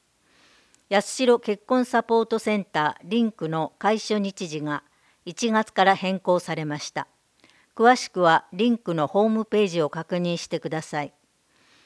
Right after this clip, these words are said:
変更後の開所日時、定休日、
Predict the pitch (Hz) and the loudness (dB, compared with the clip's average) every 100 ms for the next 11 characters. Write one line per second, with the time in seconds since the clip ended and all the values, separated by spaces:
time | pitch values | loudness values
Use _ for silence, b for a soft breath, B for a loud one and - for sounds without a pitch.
0 | b b b - 247 247 - 226 214 208 | b b b 0 2 2 6 6 6 2
1 | 196 185 - 202 208 208 196 185 - 147 | 2 0 0 -2 0 -2 -4 -4 -8 -10
2 | 135 - _ _ _ - 214 214 - 196 | -12 -18 _ _ _ -2 0 0 0 -2
3 | 156 156 | -2 -6